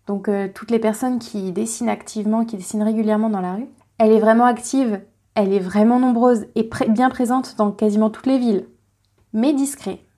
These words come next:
parce que la discrétion, quand on dessine dans la rue, ça se travaille. Donc voilà, non seulement tu n'es pas obligé de te montrer,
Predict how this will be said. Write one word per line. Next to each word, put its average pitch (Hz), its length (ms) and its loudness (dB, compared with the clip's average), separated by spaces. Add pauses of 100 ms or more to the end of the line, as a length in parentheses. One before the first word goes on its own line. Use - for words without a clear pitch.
(260)
parce 220 160 0
que 226 100 0
la 208 100 0
discrétion, 208 600 -4
quand 233 200 -6
on 196 60 -4
dessine 190 300 -2
dans 196 80 0
la 180 120 2
rue, 226 140 -2
ça 190 160 -4
se 190 60 -14
travaille. 170 420 -4 (720)
Donc 240 140 2
voilà, 233 320 6
non 262 240 6
seulement 302 400 4
tu 269 160 -4
n'es 208 140 2
pas 262 320 2
obligé 240 500 2
de 196 100 0
te 185 140 -2
montrer, 196 640 -4